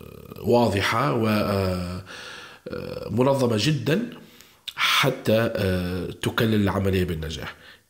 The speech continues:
كل هذا يساوي، آه، يو إكس دي، كل هذا يساوي تجربة، آه، المستخدم أو تصميم تجربة مستخ-، تجربة مستخدم جيدة.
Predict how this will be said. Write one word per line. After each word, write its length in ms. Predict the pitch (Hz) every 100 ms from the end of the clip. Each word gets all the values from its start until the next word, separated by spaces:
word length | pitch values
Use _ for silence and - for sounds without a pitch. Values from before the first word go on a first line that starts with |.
| _
كل 240 | - 127 98
هذا 540 | 92 98 95 104 139
يساوي، 720 | 175 107 - 95 90 101 117 -
آه، 460 | 95 85 76 78
يو 180 | 98 104
إكس 220 | 101 -
دي، 260 | 98 98 135 - - - - -
كل 180 | - 120
هذا 180 | 107 120
يساوي 480 | 98 92 - 104 104
تجربة، 580 | 104 107 98 90 90 92 - - -
آه، 600 | 58 53 50 50 50 50 -
المستخدم 560 | - 95 87 90 - 104
أو 180 | 76 98
تصميم 440 | 90 85 95 95
تجربة 400 | 92 98 98 92
مستخ-، 380 | 87 92 - - - 113 -
تجربة 400 | 107 104 101 117 - - - - -
مستخدم 500 | 139 143 104 101 101 - - -
جيدة. 460 | 101 90 80 78